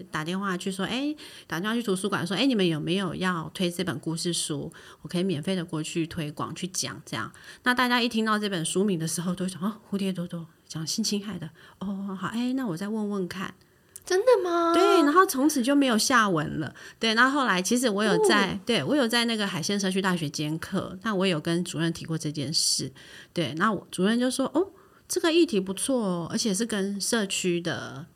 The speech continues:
Speaker 1: 那个民众、社区的小孩也有相关，那要不要我来帮忙？”对，然后就是借由社区大学，然后帮我打电话联系图书馆，然后图书馆就说，哦，好哦，好哦，因为有，有他们帮我背书嘛，就感觉是有单位跟单位。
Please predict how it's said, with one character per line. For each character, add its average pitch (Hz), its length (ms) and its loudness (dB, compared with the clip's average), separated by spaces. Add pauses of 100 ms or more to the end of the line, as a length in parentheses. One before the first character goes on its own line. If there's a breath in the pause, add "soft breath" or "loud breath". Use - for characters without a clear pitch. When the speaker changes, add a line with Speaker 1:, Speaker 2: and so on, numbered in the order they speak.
(120)
Speaker 1:
那 196 120 -4
个 175 120 -4
民 160 200 -2
众、 185 160 0
社 185 160 0
区 262 140 -4
的 262 80 0
小 - 140 -4
孩 160 160 -6
也 180 80 -2
有 190 120 0
相 165 300 -4
关， 170 220 0 (320 loud breath)
那 220 280 0 (220 loud breath)
要 220 100 0
不 214 80 -2
要 202 140 0
我 156 100 -2
来 156 140 -4
帮 156 260 0
忙？” 160 480 -4
对， 120 240 -4
然 170 120 -2
后 220 120 -2 (280)
就 233 100 -2
是 233 140 -2
借 214 240 0
由 156 360 -4
社 214 160 0
区 208 140 -6
大 190 180 0
学， 127 440 -6 (180)
然 165 140 -4
后 180 40 -2
帮 185 200 -4
我 175 40 -6
打 170 160 -6
电 180 160 -6
话 180 200 -2
联 160 180 -6
系 165 380 -4 (100)
图 - 140 -8
书 170 160 -2
馆， 165 280 -4 (460 soft breath)
然 180 100 -2
后 185 60 -4
图 185 80 -2
书 202 120 -4
馆 180 200 -6
就 180 80 -6
说， 196 140 -6
哦， 285 240 -2
好 208 200 -4
哦， 196 100 0
好 190 220 -4
哦， 185 40 -4
因 240 60 0
为 269 120 -2 (240 loud breath)
有， 180 140 -2
有 190 120 2
他 208 180 2
们 240 140 0
帮 226 120 0
我 190 40 0
背 196 240 2
书 170 260 0
嘛， 165 280 -4
就 190 120 -4
感 156 160 -2
觉 165 160 0
是 180 140 -2
有 196 120 -2
单 185 220 2
位 208 140 2
跟 180 220 -2
单 170 260 0
位。 175 180 0